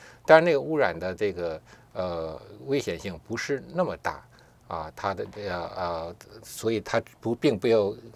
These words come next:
政府现在并没有说，过去是禁止的，那么现在慢慢慢慢开放的，它只是劝告你少吃。那么在其他地方呢，啊，其-，除了那一块地方呢，啊，整个这个南加州这边呢，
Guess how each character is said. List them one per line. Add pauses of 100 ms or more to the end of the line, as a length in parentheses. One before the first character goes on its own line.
政
府
现
在
并
没
有
说，
过
去
是 (200)
禁
止
的， (220)
那
么
现
在
慢
慢
慢
慢
开
放
的，
它
只
是
劝
告
你
少
吃。 (640)
那
么
在
其
他
地
方
呢， (320)
啊，
其-，
除
了
那
一
块
地
方
呢， (280)
啊，
整
个
这
个
南
加
州
这
边
呢，